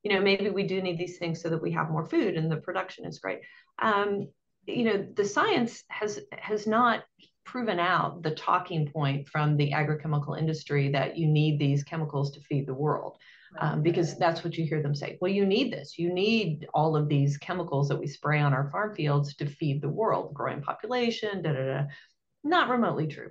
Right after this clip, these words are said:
Speaker 1: Not even, not even remotely true. And, and there's a lot of different reasons it's not true. And, and, you know, I don't know how much time you wanna spend on that, but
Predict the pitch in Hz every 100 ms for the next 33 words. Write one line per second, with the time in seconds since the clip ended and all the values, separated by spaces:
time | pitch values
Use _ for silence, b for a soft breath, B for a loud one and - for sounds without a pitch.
0 | _ 269 339 320 269 220 269 277 254 214
1 | 185 156 165 156 62 60 - - - 208
2 | 202 202 B B 214 220 214 220 226 220
3 | 196 180 - 147 143 143 143 139 117 123
4 | - - 143 135 139 143 139 156 151 147
5 | 143 - 156 135 139 143 151 147 143 -
6 | 143 143 - 160 - 175 160 151 151 151
7 | 156 139